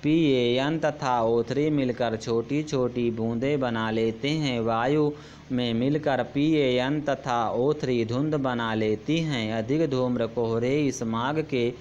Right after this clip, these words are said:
निर्माण से घट जाती हैं दृश्यता। भारी ट्रक यातायात, निर्वाचन सभाएं, पॉप संगीत तथा जेट उड़ान में से अधिकतम ध्वनि उत-, प्रदूषण का कारण है जेट उड़ान।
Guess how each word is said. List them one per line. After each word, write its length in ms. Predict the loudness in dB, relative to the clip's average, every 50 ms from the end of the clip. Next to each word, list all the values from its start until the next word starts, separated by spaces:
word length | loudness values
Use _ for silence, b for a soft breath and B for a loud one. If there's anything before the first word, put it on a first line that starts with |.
| B B B B B B B B
निर्माण 540 | -2 0 0 0 0 0 0 0 0 0 -2
से 280 | -2 -2 0 0 0 0
घट 260 | 0 0 -2 0 0
जाती 540 | 0 2 2 2 2 0 0 -2 -2 -2 0
हैं 320 | 0 -2 -2 -2 -2 -2
दृश्यता। 760 | 0 0 0 -2 -2 -2 -4 -4 -2 -2 0 0 0 0 -2 -6 -12 -20 -20 -20 -20 -20 -20 -20 -20 -20 -20 -20 -20 -20 -20 -20 -20 -20 -20 -20 -20 -20 -20 -20 -20 -20 -20 -20 -20 -20 -20 -20 -20 -20 -20 -20 -20 -12 -6 -6
भारी 600 | -4 -4 -4 -2 -2 0 0 2 2 2 2 0
ट्रक 300 | 0 0 -2 -2 0 2
यातायात, 920 | 2 2 2 2 0 0 0 0 0 2 2 2 2 2 0 0 -2 -2 -2
निर्वाचन 680 | -2 0 2 2 2 2 0 0 -2 -2 -4 -4 -4
सभाएं, 640 | -4 -4 -4 -4 -4 -2 -2 -2 -2 -2 -2 -4 -4
पॉप 400 | -4 -4 -2 -2 -2 -2 -4 -6
संगीत 680 | -8 -6 -4 -4 -2 -2 0 0 0 -2 -2 -4 -6
तथा 320 | -6 -4 -4 -4 -2 -2 -2
जेट 260 | 0 -2 -2 -2 -2
उड़ान 560 | -2 -2 0 0 0 0 0 0 -2 -2 0
में 280 | 0 0 0 0 0 -2
से 280 | -2 -2 -2 0 0 0
अधिकतम 640 | -2 -2 -2 -2 -4 -4 -4 -4 -4 -2 -2 0 0
ध्वनि 300 | -2 -2 -2 0 0 -2
उत-, 720 | -2 -4 -6 -6 -8 -12 -20 -20 -20 -20 -20 -14 -8 -4
प्रदूषण 560 | -4 -2 -2 -2 -2 -2 -2 -4 -4 -4 -2
का 260 | -2 0 0 0 -2
कारण 420 | -2 -2 -2 -2 0 0 0 0 -2
है 340 | -2 -2 -2 -2 -2 -2
जेट 240 | 0 -2 -2 0 -2
उड़ान। 600 | -2 -2 -2 -2 0 0 0 0 0 0 -2 -4